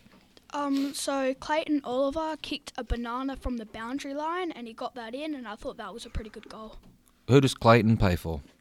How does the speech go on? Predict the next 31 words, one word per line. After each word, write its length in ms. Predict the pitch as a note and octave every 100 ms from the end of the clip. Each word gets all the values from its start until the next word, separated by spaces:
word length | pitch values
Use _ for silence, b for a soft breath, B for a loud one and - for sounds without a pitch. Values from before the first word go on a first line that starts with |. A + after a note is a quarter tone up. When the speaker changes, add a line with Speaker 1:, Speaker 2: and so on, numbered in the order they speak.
| _ -
Speaker 1:
Um, 220 | B3+ A3+
Melbourne. 380 | G#3+ A3 G#3+ G#3+ -
Speaker 2:
Melbourne. 720 | G#3 A2+ A#2+ B2+ A#2+ F#2 E2
So 240 | - G2
Clayton 460 | - A#2+ B2 A2 A#2
Oliver 460 | A2 A2+ A#2 C#3 - _ _ - - _ _ - - -
from 240 | - B2+ B2
the 80 |
boundary 580 | A2 A2 A2 A2 G#2+ A2
with 220 | A2 G#2
the 80 | G2+
banana 500 | F2+ G2+ G#2 A2 A2
kick. 460 | G#2 - B2 - - _
It's 100 | -
always 460 | B2 G#2+ G2 E2+
a, 300 | F#2 F2+ E2+ - _ _ _ _ _ _ _ _ _
you 80 | F2+
know, 120 | E2+
exciting 600 | F2+ - A2+ G2+ G2 F2 E2
kick, 280 | - F#2 -
that 160 | F#2
one. 180 | F#2 E2+
What 80 | G2+
about 160 | B2 A#2+
you, 100 | B2+
Caden? 280 | C3 A2
Do 60 | E2+
you 60 | F2
have 80 | G2
any 140 | G#2
ideas 680 | G2+ G2 G2+ G#2 G2+ D#2+ -